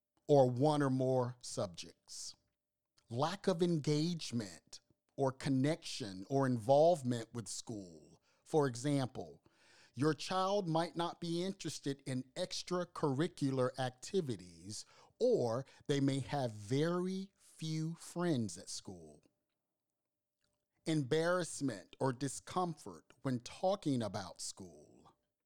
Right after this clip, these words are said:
Refusal to talk to you about school, or rarely talking about school with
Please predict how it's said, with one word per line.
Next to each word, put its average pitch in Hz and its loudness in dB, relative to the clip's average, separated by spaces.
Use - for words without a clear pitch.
Refusal 160 0
to 135 -6
talk 131 0
to 139 -2
you 117 -4
about 98 -6
school, - -12
or 139 4
rarely 165 2
talking 165 0
about 135 0
school 165 -2
with 147 -4